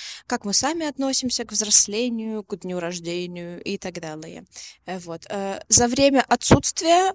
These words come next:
мы как раз с Дашей успели спраздновать, э, свои дни рождения, так что, эм, так что да. <laughs> Мой первый вопрос таков, э, каков,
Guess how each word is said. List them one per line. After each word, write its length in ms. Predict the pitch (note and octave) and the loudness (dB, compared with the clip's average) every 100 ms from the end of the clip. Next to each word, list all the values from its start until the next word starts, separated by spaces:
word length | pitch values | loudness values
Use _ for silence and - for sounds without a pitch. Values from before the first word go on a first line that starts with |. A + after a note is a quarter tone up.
| _ | _
мы 160 | A#3+ C4 | -2 0
как 200 | C4 A#3+ | 0 0
раз 200 | A#3 A3+ | 2 2
с 20 | |
Дашей 420 | G#3+ G#3+ - G#3 - | 0 -2 -2 -4 -8
успели 560 | - - F#3+ F#3 G3+ | -10 -6 -8 -8 -6
спраздновать, 920 | - - G#3 G3 F#3+ F#3 F3+ F#3 - - | -4 -2 -2 -4 -4 -6 -8 -8 -6 -6
э, 140 | G3 F3+ | -2 0
свои 420 | - F#3+ F#3 F3 | 2 0 -6 -6
дни 260 | F#3+ F#3 | -8 -6
рождения, 720 | F3 F3 F3+ F3 F#3 B3+ E4 - - - - | -2 -2 -2 -8 -6 -6 -8 -12 -16 -16 -14
так 200 | G3 F#3+ | -12 -8
что, 640 | - - F#3+ F3+ F3+ F3 - _ - | -8 -8 -10 -10 -10 -10 -14 _ -18
эм, 460 | F#3 F#3 F#3 F3+ - _ _ - _ _ _ _ _ _ - | -16 -14 -14 -16 -18 _ _ -20 _ _ _ _ _ _ -8
так 120 | D4+ | -6
что 140 | - A3+ | -4 -4
да. 180 | F3+ G3 | -6 -4
<laughs> 760 | C#4+ D#4+ D#4 D4+ C#4+ D4+ E4+ E4 - - - - - - | -2 2 2 2 2 0 -2 -6 -8 -10 -10 -10 -12 -2
Мой 160 | B3 B3+ | 0 0
первый 320 | C4+ C4+ C4 | 0 0 2
вопрос 400 | A#3+ A3+ A3+ - | 0 0 -2 -2
таков, 580 | G#3 - B3 C#4+ G4+ - - - - - _ | -2 -8 -4 -2 -4 -10 -20 -20 -20 -20 _
э, 300 | G3 F#3+ F#3 | -10 -10 -10
каков, 500 | G#3+ - F#3 F3+ | -12 -8 -8 -8